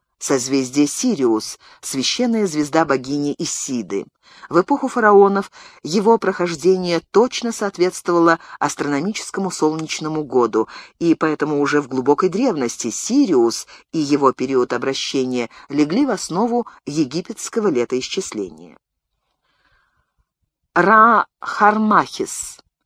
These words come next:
одно из имён бога солнца. Уже в очень давние времена в Древнем Египте почти все местные боги воспринимались как боги солнца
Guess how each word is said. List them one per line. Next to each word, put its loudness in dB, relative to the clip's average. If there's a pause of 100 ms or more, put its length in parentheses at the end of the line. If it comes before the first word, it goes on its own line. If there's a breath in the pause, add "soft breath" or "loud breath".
(600 soft breath)
одно 2
из 0
имён -2
бога -2
солнца. -8 (380 loud breath)
Уже 0
в -2
очень 0
давние 0
времена 0
в -4
Древнем 0
Египте -4 (240 loud breath)
почти -2
все 2
местные -2
боги 0 (240 loud breath)
воспринимались -2
как -2
боги 0
солнца -2